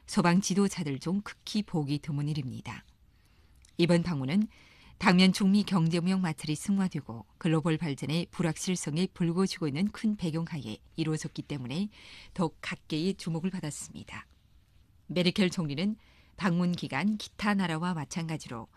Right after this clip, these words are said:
중국도 발전의 권한을 갖고 있기 때문에 그 누구도 중국의 발전 행정을 조회해서는 안 된다고 강조했습니다.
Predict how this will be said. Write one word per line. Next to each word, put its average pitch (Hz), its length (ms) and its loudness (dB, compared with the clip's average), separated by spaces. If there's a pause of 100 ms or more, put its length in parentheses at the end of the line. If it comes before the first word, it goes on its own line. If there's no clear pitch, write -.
(260)
중국도 196 500 0
발전의 190 420 0
권한을 165 480 -4
갖고 - 280 -8
있기 180 160 -8
때문에 139 420 -6 (280)
그 - 100 -4
누구도 165 560 0 (400)
중국의 156 580 0
발전 175 420 0
행정을 151 640 -4
조회해서는 151 760 -2 (240)
안 147 240 -4
된다고 185 440 0
강조했습니다. - 920 -8